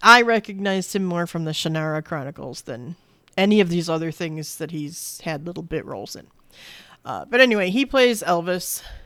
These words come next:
and I, I,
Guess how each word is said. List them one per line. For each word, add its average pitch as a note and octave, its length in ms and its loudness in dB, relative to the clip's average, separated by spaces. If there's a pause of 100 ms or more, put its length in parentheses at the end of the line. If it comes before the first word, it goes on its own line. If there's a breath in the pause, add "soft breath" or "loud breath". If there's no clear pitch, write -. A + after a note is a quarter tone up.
(480 loud breath)
and F3 760 -4 (1900 soft breath)
I, G#3 180 -4
I, A3+ 140 4